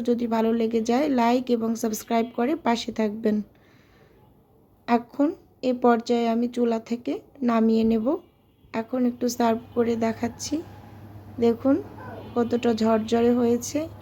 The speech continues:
আর কালারটাও ঠিক আছে, কোনো নষ্ট হয়নি। এভাবে কলমি শাক ভাজি করে খেলে খেতে খুব অসাধারণ লাগে। আপনারাও বাসায় ট্রাই করবেন।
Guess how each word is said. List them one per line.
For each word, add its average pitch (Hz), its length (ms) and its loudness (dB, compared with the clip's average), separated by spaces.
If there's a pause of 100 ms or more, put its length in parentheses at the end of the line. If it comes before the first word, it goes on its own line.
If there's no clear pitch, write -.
(320)
আর 226 240 0
কালারটাও 233 560 0 (100)
ঠিক 247 260 0
আছে, 214 280 -2 (160)
কোনো 233 240 0
নষ্ট 226 360 0
হয়নি। 226 380 2 (1300)
এভাবে 254 460 2 (140)
কলমি 247 320 2
শাক 247 300 -2
ভাজি 226 420 -2
করে 240 260 4
খেলে 247 340 0 (1400)
খেতে 240 340 2 (100)
খুব 247 260 2 (760)
অসাধারণ 240 680 0
লাগে। 240 320 2 (600)
আপনারাও 233 540 0
বাসায় 233 440 0
ট্রাই 226 280 0 (120)
করবেন। 233 360 2